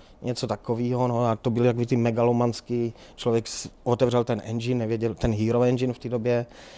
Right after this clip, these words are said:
neuměl ani čárku v kódu, ale dal tam postavičku, n-, nakreslil si terén, tam mu tam běhal a pak vypustil videa, super, ono to něco je. Takový to nadšení a tak to k tomu patří, že jo.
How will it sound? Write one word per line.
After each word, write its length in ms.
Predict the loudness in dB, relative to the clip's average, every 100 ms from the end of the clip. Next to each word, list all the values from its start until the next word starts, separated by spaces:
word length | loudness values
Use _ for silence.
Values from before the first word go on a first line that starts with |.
| -6
neuměl 380 | 2 4 6 4
ani 180 | 4 2
čárku 340 | 2 0 -2
v 80 | -10
kódu, 380 | -4 -2 -2 -2
ale 120 | -2 -2
dal 200 | -4 -4
tam 220 | -6 -8
postavičku, 800 | -10 -4 -2 -2 -4 -4 -4 -4 -10 -20 -10
n-, 80 | -10 -2
nakreslil 500 | 0 2 0 2 0
si 120 | -2
terén, 520 | -2 0 0 0 -2 -2
tam 120 | 0
mu 80 | 0
tam 200 | -2 -2
běhal 300 | -2 0 0
a 60 |
pak 160 | 0 -2
vypustil 460 | -4 -6 -4 -4 -2
videa, 320 | -2 -2 -2
super, 380 | -4 -8 -6 -6
ono 200 | -6 -6
to 140 | -6
něco 340 | -8 -8 -6
je. 240 | -2 -2 -6 -14 -20 -10
Takový 220 | -4 2
to 120 | 4
nadšení 540 | 4 0 -2 0 0
a 100 | 0
tak 180 | -2 -6
to 120 | -10
k 60 | -6
tomu 200 | 0 0
patří, 460 | 0 -6 -4 -6 -4
že 80 |
jo. 140 | -4